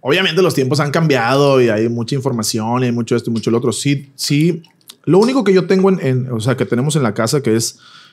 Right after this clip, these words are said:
pues, que es algo así como que muy nuestro, es que en la casa no se dicen mentiras, es lo único. O sea, tú te puedes equivocar, la puedes cagar, mejor prefiero que me digas, "Oye, ¿sabes qué? La cagué en esto",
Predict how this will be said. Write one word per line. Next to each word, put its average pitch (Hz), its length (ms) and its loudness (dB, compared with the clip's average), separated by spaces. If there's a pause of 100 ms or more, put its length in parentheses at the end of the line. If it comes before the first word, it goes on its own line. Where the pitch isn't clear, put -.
(140)
pues, 131 220 0
que 135 80 0
es 131 120 0
algo 147 200 2
así 143 200 0
como 151 260 -2
que 123 120 0
muy 117 240 -2
nuestro, 131 400 0
es 123 100 -2
que 147 260 -2
en 117 80 -4
la 104 80 -8
casa 110 200 -8
no 135 100 -6
se 131 80 -4
dicen 131 180 -4
mentiras, 98 440 -8
es 104 60 -10
lo 123 100 -4
único. 104 260 -10 (720)
O - 40 -16
sea, 120 260 0
tú 143 140 -2
te 156 120 -4
puedes 160 220 0
equivocar, 135 400 0
la 160 100 0
puedes 143 120 -4
cagar, 147 440 -2
mejor 110 320 -4
prefiero 120 320 -2
que 127 80 -4
me 110 100 0
digas, 110 280 -2
"Oye, 110 100 -2
¿sabes 113 160 -6
qué? 127 180 2
La 107 140 -2
cagué 101 160 -6
en 120 80 -2
esto", 214 340 -2